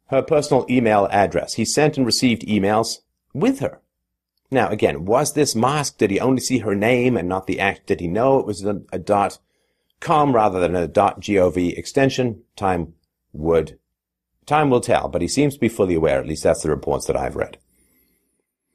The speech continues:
Now, previously, President Obama said that he learned of Clinton's exclusive use of private email while at the State Department, quote, "at the same time everybody else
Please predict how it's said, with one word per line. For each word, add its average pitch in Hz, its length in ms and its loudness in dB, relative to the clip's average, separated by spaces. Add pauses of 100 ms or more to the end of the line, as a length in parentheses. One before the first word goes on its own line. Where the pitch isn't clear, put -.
(140)
Now, 120 140 0
previously, 175 680 0 (340)
President 151 400 0
Obama 117 340 2
said 117 220 0
that - 100 -6
he 185 240 0
learned 101 260 0
of - 100 -4
Clinton's 117 420 -2
exclusive 131 580 -2
use 92 240 0
of - 80 -8
private 98 320 2
email 82 480 -2
while 87 220 2
at 82 100 -2
the - 60 -6
State 85 260 0
Department, 82 460 -2
quote, 151 340 0 (500)
"at - 140 -2
the 147 80 -2
same 156 340 -2
time 160 440 -2
everybody 139 480 0
else - 400 -8